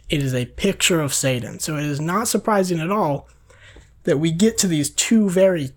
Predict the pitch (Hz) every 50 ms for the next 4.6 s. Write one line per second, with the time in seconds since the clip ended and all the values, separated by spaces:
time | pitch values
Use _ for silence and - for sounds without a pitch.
0 | - _ - - - 226 220 214 214 208 185 170 156 - - - 196 185 - -
1 | 151 143 135 131 120 123 143 - - 190 190 196 190 190 180 165 160 156 151 151
2 | 139 - - 127 123 120 - - 127 123 131 131 143 110 139 151 170 175 175 185
3 | 175 165 147 135 - - 156 156 151 143 143 147 143 95 - - 131 123 117 -
4 | - - 170 165 165 156 139 127 123 117 117 131